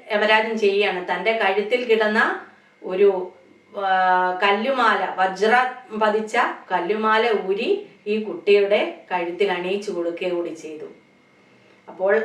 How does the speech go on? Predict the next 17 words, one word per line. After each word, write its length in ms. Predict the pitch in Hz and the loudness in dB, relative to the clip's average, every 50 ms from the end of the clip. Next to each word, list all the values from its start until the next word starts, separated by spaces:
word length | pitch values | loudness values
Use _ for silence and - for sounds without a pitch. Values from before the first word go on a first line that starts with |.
| - - | -2 -6
ആദ്യത്തെ 420 | - - 190 208 208 202 220 220 | -6 -4 -2 0 0 2 2 2
രണ്ട് 280 | 214 214 214 220 226 226 | 2 2 0 0 0 2
വരം 360 | 220 220 214 220 226 226 220 | 2 2 2 2 0 -2 -2
ചോദി-, 460 | 226 226 226 226 220 - 214 202 202 | 0 0 0 0 -2 -2 -4 -4 -2
ചോദിച്ചു, 420 | - 214 208 208 214 226 220 254 226 | 0 0 0 0 0 -2 -2 -2 0
അത് 260 | 196 190 220 226 220 | 2 2 2 2 0
കിട്ടിയത് 480 | 202 - - 220 226 226 247 247 226 | -2 0 2 2 4 4 4 2 2
കൂടാ-, 580 | 208 214 214 233 240 233 233 226 220 220 214 208 | 0 2 2 2 2 2 2 0 -2 -4 -6 -4
കൂടാതെയാണ് 640 | 214 208 196 196 214 233 240 247 247 247 - 240 233 | -2 -2 0 2 4 4 4 2 0 -2 -2 -2 -2
കുട്ടിക്ക് 640 | 214 214 208 214 226 220 202 220 247 311 370 - - - - - - _ 208 | -2 -4 0 0 0 0 2 0 0 0 -2 -4 -8 -14 -20 -20 -18 _ 0
ഈ 140 | 202 208 | 0 2
രത്നമാലയും 1040 | 202 190 - - 226 262 269 311 - 240 220 208 202 202 214 240 294 392 415 - - - - _ _ _ _ | 2 2 0 0 0 0 0 2 2 2 0 0 2 2 2 2 0 -2 -4 -6 -8 -16 -20 _ _ _ _
പിന്നെ 520 | - 175 175 175 202 240 311 392 392 - - - _ _ _ _ _ _ _ _ _ - - - | -6 -4 -2 -2 -2 -2 -2 -4 -6 -8 -14 -20 _ _ _ _ _ _ _ _ _ -20 -18 -16
കുട്ടിയുടെ 460 | - - - - 294 339 349 330 311 | -16 -12 -8 -4 -2 0 2 2 2
പേരിൽ 480 | 208 208 185 180 175 175 180 180 180 - 196 | 2 0 -2 -2 -4 -4 -6 -8 -8 -10 -4
ഈ 100 | 190 196 | -2 0
അഗ്നി, 600 | 190 - - - - 214 220 240 330 349 - | 0 0 -4 -8 -6 -4 -4 -2 -2 -4 -8